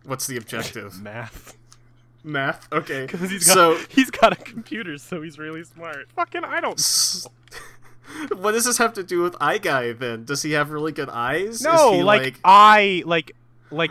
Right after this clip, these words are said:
Speaker 1: Oh!
Speaker 2: like iPod.
Speaker 1: Oh, no, I thought you meant E Y E guy, like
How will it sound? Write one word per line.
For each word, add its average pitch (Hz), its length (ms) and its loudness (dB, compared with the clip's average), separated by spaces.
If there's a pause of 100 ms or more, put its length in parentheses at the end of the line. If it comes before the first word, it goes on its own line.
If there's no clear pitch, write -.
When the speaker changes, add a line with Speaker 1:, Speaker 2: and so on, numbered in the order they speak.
(140)
Speaker 1:
Oh! 233 840 6
Speaker 2:
like 170 240 4
iPod. 165 800 4 (600)
Speaker 1:
Oh, 170 360 2
no, 151 220 -2
I 151 140 0
thought 202 220 -4
you 160 80 -6
meant 147 240 -6 (420)
E 139 240 -6
Y 131 440 -2
E 113 460 -12 (220)
guy, 104 480 -4
like 107 240 -12